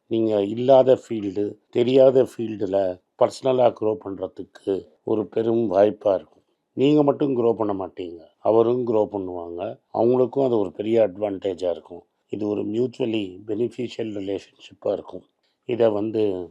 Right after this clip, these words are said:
பயாலஜிக்கல் டேர்ம்ல சிம்பயாட்டிக் ரிலேஷன்ஷிப்பாங்க. சிம்பயாட்டிக் ரிலேஷன்ஷிப்புங்கிறது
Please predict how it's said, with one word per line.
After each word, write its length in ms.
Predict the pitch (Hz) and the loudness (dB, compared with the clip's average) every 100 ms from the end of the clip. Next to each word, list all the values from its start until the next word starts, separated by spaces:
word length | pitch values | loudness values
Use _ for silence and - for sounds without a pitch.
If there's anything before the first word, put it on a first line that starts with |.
| 101 | -6
பயாலஜிக்கல் 640 | 117 120 127 117 113 107 95 | -2 -2 -2 -4 -6 -8 -4
டேர்ம்ல 540 | 104 95 92 87 90 - _ _ - - | -4 -2 -4 -4 -6 -14 _ _ -14 -8
சிம்பயாட்டிக் 640 | 123 139 131 120 - 113 | -2 4 4 4 0 -10
ரிலேஷன்ஷிப்பாங்க. 1300 | - 104 104 101 - 98 - 107 98 - _ 101 82 85 _ _ - 135 | -12 -10 -8 -8 -12 -16 -14 -18 -20 -20 _ -10 -10 -16 _ _ -12 -6
சிம்பயாட்டிக் 840 | 127 147 139 - 117 113 107 107 | 2 6 6 4 -6 -6 -6 -6
ரிலேஷன்ஷிப்புங்கிறது 1120 | - 110 90 117 - 110 98 87 95 101 87 | -6 -12 -12 -16 -12 -6 -6 -4 -2 -2 -2